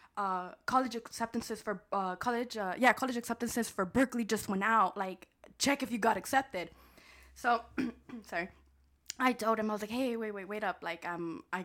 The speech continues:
college acceptances for Berkeley just went out. Let me go check if I got in." So whatever, I'm logging into my portal, and the little balloon, the bal-, balloons, I said that weird. The balloons pop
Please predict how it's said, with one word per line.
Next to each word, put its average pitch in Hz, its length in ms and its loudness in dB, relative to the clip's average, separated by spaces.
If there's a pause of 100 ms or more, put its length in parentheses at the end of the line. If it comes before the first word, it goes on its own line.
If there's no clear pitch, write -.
(120)
college 208 240 -4
acceptances 185 340 -10
for 185 120 -8
Berkeley 170 340 -10
just - 200 -14
went 175 120 -2
out. 165 140 -2
Let 170 80 0
me 196 60 2
go 185 120 -2
check 185 260 -8
if - 80 -16
I 170 80 -6
got 165 220 -8
in." 170 200 -6 (320)
So 320 120 0
whatever, 294 280 6
I'm 277 100 10
logging 247 260 6
into 226 160 2
my 247 120 6
portal, 214 520 2
and 185 120 -2
the 185 60 -4
little 196 220 -6
balloon, 185 440 -8
the 208 160 -2
bal-, 190 260 0
balloons, 156 460 -10
I - 100 -2
said 240 200 -4
that 151 100 -4
weird. 180 160 -8
The 214 60 -4
balloons 247 360 6
pop 214 240 8